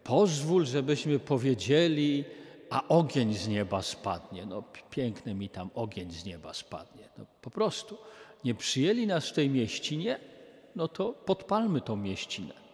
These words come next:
Synowie gromu, Jakub i Jan.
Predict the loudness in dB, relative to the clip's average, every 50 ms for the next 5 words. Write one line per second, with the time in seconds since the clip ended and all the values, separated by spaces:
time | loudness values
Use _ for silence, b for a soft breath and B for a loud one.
0 | -20 -20 -12 -6 -2 0 0 2 2 2 2 2 0 2 0 2 4 4 4 4
1 | 2 0 -2 -4 B B B B B B B B B B B B -18 -18 -12 -6
2 | -2 -2 -2 0 0 -4 -4 -2 -2 0 4 6 6 4 4 2